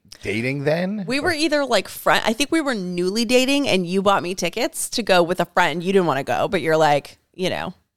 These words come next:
Speaker 2: "I hear he puts on a great show," and I'm like, "Oh my God, ah."
Speaker 1: Um, just for the record, I probably didn't buy them.
Speaker 2: No, you probably didn't, but it was cool 'cause I was dating someone on radio
Speaker 1: Oh, got
Speaker 2: who
Speaker 1: it.
Speaker 2: had access to tickets. You didn't tell me you bought them. You said, "Hey, I got you two N sync
Speaker 1: <clears throat>
Speaker 2: tickets."
Speaker 1: Yeah.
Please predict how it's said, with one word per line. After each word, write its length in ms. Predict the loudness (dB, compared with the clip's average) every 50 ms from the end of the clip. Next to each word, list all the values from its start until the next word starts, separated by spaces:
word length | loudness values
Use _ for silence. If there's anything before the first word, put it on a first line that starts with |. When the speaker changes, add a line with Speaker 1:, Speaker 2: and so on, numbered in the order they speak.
| _ _ _
Speaker 2:
"I 100 | 0 2
hear 100 | 2 2
he 40 | 2
puts 140 | 2 0 -2
on 120 | -2 -2
a 40 | -2
great 200 | -2 -2 -4 -2
show," 180 | -2 0 0 0
and 80 | 0
I'm 60 | -2 -4
like, 140 | -6 -4 -2
"Oh 40 | 0
my 60 | 0
God, 1000 | 0 0 -2 -2 -4 -4 -4 -6 -6 -6 -6 -8 -10 -10 -12 -14 -16 -12 -4 0
ah." 120 | 0 2 2 0
Speaker 1:
Um, 60 | -2
just 160 | -6 -6 -4 -2
for 80 | 0 0
the 80 | 2
record, 260 | 2 2 0 0 -2
I 80 | -2 -4
probably 300 | -4 -4 -4 -4 -4 -6
didn't 220 | -8 -8 -10 -10 -10
buy 180 | -10 -10 -10 -10
them. 240 | -12 -12 -14 -16 -20 _ _ _ _ _ _ _ _ _ -6
Speaker 2:
No, 140 | -2 0
you 180 | 0 0 0 -2
probably 320 | 0 0 0 2 0 0
didn't, 260 | 0 2 2 0 2 0
but 120 | 2 2
it 80 | 2 2
was 100 | 0 0
cool 260 | 2 4 4 4 4
'cause 120 | 4 2
I 60 | 2
was 100 | 2 2
dating 260 | 0 -2 -2 -2 -4 -6
someone 180 | -6 -6 -6
on 120 | -6 -6 -4
radio 500 | -4 -4 -2 -2 -2 -2 -2 -4 -4 -8 _ _ -2
Speaker 1:
Oh, 200 | 0 0 0 0
got 200 | 0 0 2 2
Speaker 2:
who 120 | 4 4 4
Speaker 1:
it. 40 |
Speaker 2:
had 120 | 4 2 2
access 360 | 2 2 0 0 -4 -4 -4
to 40 | -2
tickets. 280 | -4 -4 -2 -2 0 0
You 60 | 2 2
didn't 160 | 2 0 0
tell 140 | 2 2 2
me 100 | 2 0
you 60 | -2
bought 220 | -2 -4 -6 -6 -6
them. 140 | -6 -6 -6
You 60 | -2
said, 160 | 0 0 0
"Hey, 160 | 2 2 2
I 60 | 2
got 240 | 2 2 2 0 0 -2
you 80 | -6 -6
two 200 | -6 -6 -6 -6
N 140 | -6 -6 -6
sync 180 | -6 -8 -8 -8
Speaker 1:
<clears throat> 60 | -10
Speaker 2:
tickets." 340 | -10 -10 -10 -10 -8 0 2
Speaker 1:
Yeah. 200 | 2 2 2